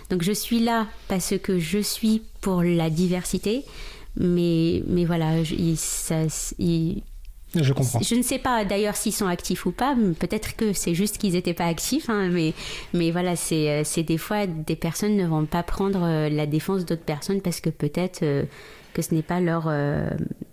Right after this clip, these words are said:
Speaker 1: leur problème. Donc, euh, donc voilà, moi, moi, j'ai l'impression qu'il y a une grande partie des gens qui est encore un peu neutre, mais on commence quand même à avoir, euh... en tous les cas moi, de par le fait que je suis dans les duchesses, il y a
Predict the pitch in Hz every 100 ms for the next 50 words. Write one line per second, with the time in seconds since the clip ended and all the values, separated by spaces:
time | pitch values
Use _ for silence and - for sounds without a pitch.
0 | - 165 160 - - 156 151 151 147 147
1 | 147 147 - - - - - - 165 160
2 | 147 143 156 190 202 202 202 202 214 220
3 | 196 185 180 190 180 - - 175 175 190
4 | 196 - 160 156 185 175 170 175 175 202
5 | - - 185 185 214 220 - - - 180
6 | - 180 196 196 - - - 190 202 180
7 | 165 156 185 196 185 165 160 160 156 156
8 | 64 52 - - 190 196 208 220 202 202
9 | 208 202 180 175 185 180 180 196 - 185
10 | - 185 165 170 160 170 208 208 - 170
11 | 156